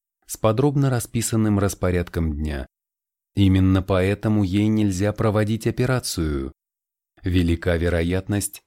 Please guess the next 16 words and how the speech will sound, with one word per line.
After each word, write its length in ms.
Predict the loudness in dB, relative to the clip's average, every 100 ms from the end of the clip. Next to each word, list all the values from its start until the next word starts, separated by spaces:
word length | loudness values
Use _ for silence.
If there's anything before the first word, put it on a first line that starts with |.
| _
что 240 | -16 -4 -2
операция 720 | -2 -2 0 -2 -2 0 0
приведет 520 | 2 0 0 0 -4
к 80 | -4
той 180 | -2 -2
самой 340 | 0 0 0
заторможенности, 1160 | 0 -2 0 0 -2 -2 -2 -2 -4 -4 -4 -4 _ _
о 140 | -4
которой 420 | -2 -2 0 0
говорил 480 | 0 0 2 0 0
Майкл. 520 | -2 -4 -6 -6 -8 -10 _ _ _ _ _ _ -8
Беспокойство 880 | 0 0 0 -4 -2 -2 -2 -4 -2
вызывает 600 | 0 0 0 0 0 0
не 140 | 0
столько 420 | 0 -2 -2 -4
память, 540 | -6 -4 -4 -4 -8